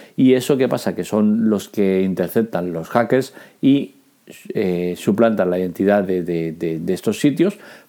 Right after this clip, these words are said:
para colarte, pues, sus movidas. Suele ser muy habitual entre, entre entidades bancarias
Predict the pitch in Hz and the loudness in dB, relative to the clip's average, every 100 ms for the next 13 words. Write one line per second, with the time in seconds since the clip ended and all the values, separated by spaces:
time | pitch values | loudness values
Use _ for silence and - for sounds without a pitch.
0 | - 101 98 98 95 92 - 107 101 95 | -4 -2 0 2 2 0 2 2 2 -2
1 | 87 101 90 110 160 107 82 - - - | -2 -6 -2 2 2 2 -2 -12 -20 -20
2 | - 113 104 110 107 101 101 101 107 110 | -4 0 2 2 4 4 2 4 2 4
3 | 104 98 92 92 90 90 - 104 98 95 | 0 0 2 2 2 0 -2 -4 -4 -2
4 | 92 98 98 101 113 131 143 170 - | -2 2 2 4 2 2 2 2 -2